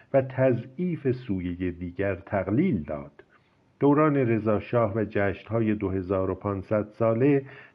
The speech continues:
تلاشی برای تکیه بیشتر بر جنبه‌های تاریخ پیش از اسلام ایران بود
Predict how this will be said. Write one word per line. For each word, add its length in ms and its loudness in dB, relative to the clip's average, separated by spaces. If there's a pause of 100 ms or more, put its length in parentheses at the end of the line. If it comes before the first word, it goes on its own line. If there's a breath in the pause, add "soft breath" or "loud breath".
تلاشی 600 4
برای 560 2
تکیه 640 -2
بیشتر 720 0 (340 loud breath)
بر 160 6
جنبه‌های 880 2
تاریخ 640 0
پیش 440 -6
از 180 -6
اسلام 520 0
ایران 580 -2
بود 340 -10